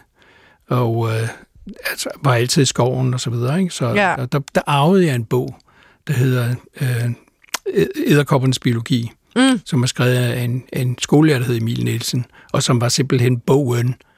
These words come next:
Speaker 1: om edderkopper frem til tresserne og halvfjerdserne. Hele verden lærte sig dansk for at læse, for der var edderkoppebiologi, ikke?
Speaker 2: Ja.
Speaker 1: Den fik jeg, da jeg var ti år.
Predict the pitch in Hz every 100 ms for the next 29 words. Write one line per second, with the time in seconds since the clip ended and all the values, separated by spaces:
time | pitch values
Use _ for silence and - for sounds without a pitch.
0 | _ _ _ 131 113 131 123 120 123 131
1 | - _ - 127 131 - 123 - 120 131
2 | 127 123 117 117 117 135 123 131 143 120
3 | 143 165 - - - 127 120 - 113 123
4 | - - 113 113 131 - 127 143 147 160
5 | 170 165 139 131 143 127 117 131 127 135
6 | 185 - _ - 165 147 - - 151 165
7 | 165 180 147 131 120 117 - 135 123 123
8 | 127